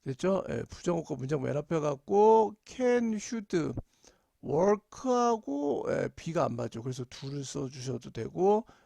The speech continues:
without, without 똑같습니다. 지금. 네 번째, as are the...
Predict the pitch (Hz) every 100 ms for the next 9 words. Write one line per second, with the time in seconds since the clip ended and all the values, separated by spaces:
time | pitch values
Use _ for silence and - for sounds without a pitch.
0 | _ 139 151 202 214 208 147 156 170 202
1 | - 214 - - 196 - - - _ _
2 | _ _ _ _ _ _ _ _ _ _
3 | _ _ _ _ _ _ _ _ _ _
4 | _ _ _ _ _ _ _ _ - 143
5 | 165 185 202 180 165 - - 143 139 156
6 | 165 180 - 180 190 190 196 180 - 170
7 | 165 151 165 - 65 57 52 - -